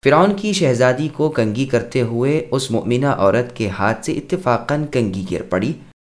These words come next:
تو اس کی زبان سے بے ساختہ بسم اللہ نکل گیا، یعنی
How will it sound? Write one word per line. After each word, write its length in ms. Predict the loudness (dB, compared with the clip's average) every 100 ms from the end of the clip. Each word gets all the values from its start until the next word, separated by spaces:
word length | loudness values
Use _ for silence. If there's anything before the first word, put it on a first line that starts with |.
| 2
تو 100 | 4
اس 100 | 4
کی 140 | 0
زبان 380 | 0 2 2 2
سے 160 | 0
بے 160 | 0 0
ساختہ 420 | -2 -4 -4 -2 0
بسم 280 | -2 -2 -4
اللہ 260 | -2 0 0
نکل 280 | -2 -6 -6
گیا، 180 | -4 -4 -8 -18 _ _ -2
یعنی 180 | 2